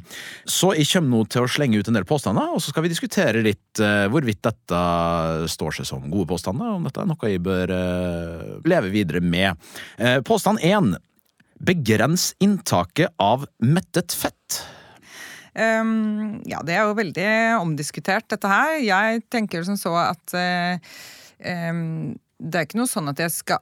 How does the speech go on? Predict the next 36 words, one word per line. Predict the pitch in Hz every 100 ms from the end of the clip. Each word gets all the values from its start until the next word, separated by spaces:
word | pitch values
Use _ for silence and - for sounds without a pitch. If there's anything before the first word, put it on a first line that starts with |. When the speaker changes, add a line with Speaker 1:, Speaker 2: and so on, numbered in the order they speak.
| -
Speaker 2:
anbefale | 160 147 147 151 - 143 135 165 185
folk | 160 139
å | 170
spise | - 180 -
så | 165
mye | 175 180
mettet | 190 190
fett | 190 185
som | 233
mulig, | 233 254 427 330
men | 233 220 233 285 -
når | 202 208 202 233 247 - -
mettet | 226 233 - _ - 202
fett | - 180 - -
er | 160 156 -
en | 208 170
del | 175 151 180 226 -
av | 165 165 180
en | 220 240 233
råvare, | 240 247 147 147 240 359
sånn | - 202
som | - 214 220
det | 269
for | 277
eksempel | 262 - 156 139 - 220
er | - 151 160 -
i, | - 156 147 - - - -
eh, | 156 156 147
melk- | 151 180 180
og |
meieriprodukter, | 170 165 226 254 226 - - 226 233 233
sånn | 208 175
som | 170
det | -
er | 151 156
i, | - 160 160 160